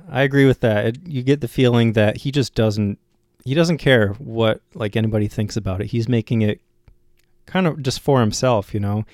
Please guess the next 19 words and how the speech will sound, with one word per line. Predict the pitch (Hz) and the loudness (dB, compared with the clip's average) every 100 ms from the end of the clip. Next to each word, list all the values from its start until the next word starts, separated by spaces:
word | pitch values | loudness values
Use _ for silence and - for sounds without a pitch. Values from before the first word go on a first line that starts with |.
| _ | _
He's | - 123 | -8 -2
just | 131 - | 0 0
pulling | - 139 131 | 0 2 4
out | 127 | 2
a | |
piece | 117 131 120 | 2 2 2
of | 123 | 2
himself, | 113 107 117 110 107 - _ _ _ _ _ _ _ | 0 0 2 0 0 -6 _ _ _ _ _ _ _
putting | - 147 131 | -2 0 4
it | 127 | 6
in | 127 | 6
a | 120 | 6
movie | 120 120 113 113 | 6 4 4 4
and | 107 | 4
being | 104 | 0
like, | 104 104 | -2 -2
"There | 110 120 123 | 0 2 4
it | |
is. | 117 101 104 - | 4 2 -2 -12